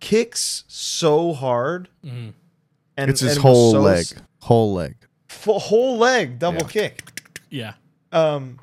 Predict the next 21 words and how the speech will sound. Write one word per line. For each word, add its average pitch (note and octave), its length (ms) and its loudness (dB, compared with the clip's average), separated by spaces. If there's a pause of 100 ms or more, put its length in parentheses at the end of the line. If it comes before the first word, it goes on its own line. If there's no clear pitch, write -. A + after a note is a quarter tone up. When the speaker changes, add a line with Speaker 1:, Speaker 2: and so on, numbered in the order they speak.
(760)
Speaker 1:
and D3+ 240 -4
for F3+ 120 -10
some F#3 300 -6
reason, G#3 280 -2
like, C#3+ 160 -2
something G3 420 -6
about D#3+ 320 -2
the C#3 80 -4
way C3 320 -4
he D#3+ 180 -10
was B2+ 340 -10
tr-, - 300 -20
like, C3+ 200 -6
training F#3 800 -4
for F3+ 200 -4
recording D3+ 460 -4
this D#3 140 -10
album C3+ 340 -4
with B2+ 180 -10
ankle B2 300 -10
weights, E3+ 480 -8